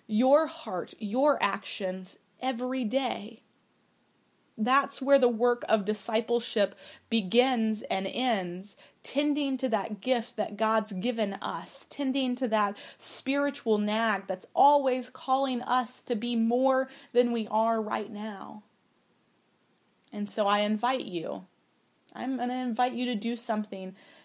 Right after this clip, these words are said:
that may feel incredibly charismatic today. During communion, I invite you to open yourself up to that gift.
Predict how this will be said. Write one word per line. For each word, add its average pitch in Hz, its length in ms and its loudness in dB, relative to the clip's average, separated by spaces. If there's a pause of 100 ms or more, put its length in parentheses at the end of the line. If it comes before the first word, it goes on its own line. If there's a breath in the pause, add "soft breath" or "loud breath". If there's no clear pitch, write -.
that 208 240 -2
may 220 180 -2
feel 208 420 -6
incredibly 226 840 -4
charismatic 190 920 -6 (180)
today. - 500 -12 (1400)
During 220 300 2
communion, 208 440 -2
I 180 140 2
invite 190 380 0
you 196 100 -6
to - 220 -2
open 214 500 0 (340 loud breath)
yourself 196 760 -2
up 196 280 -2
to 185 120 -4
that 175 300 -6
gift. - 500 -12